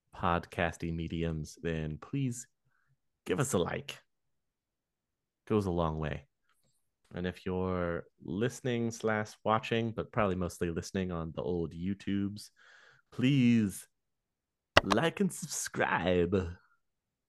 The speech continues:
because that helps us reach out to other like-minded individuals that would like our content. And finally,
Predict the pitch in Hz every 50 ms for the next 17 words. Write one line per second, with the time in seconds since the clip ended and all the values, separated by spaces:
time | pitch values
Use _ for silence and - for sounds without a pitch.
0 | _ _ _ - - 95 92 87 80 80 - - 80 85 - 101 110 131 139 139
1 | - - 127 127 123 - - - - 90 104 131 139 - - 101 113 131 127 -
2 | - - _ _ _ _ _ _ _ - - 107 - 98 123 123 113 95 87 82
3 | 82 - - 87 92 101 - - 101 98 101 92 95 76 71 80 87 78 80 85
4 | 90 - - 80 76 73 71 71 - - 73 71 - _ _ _ _ _ _ _
5 | _ _ _ _ _ _ _ _ _ _ - 85 82 - 82 82 90 - 95 82
6 | 82 - 95 95 98 - - 67 69 - - _ _ _ _ _ _ _ _ _
7 | _ _ _ _ _ - - - - - - - - 262 247 202 160 120 101 90
8 | 87 80 87 117 139 -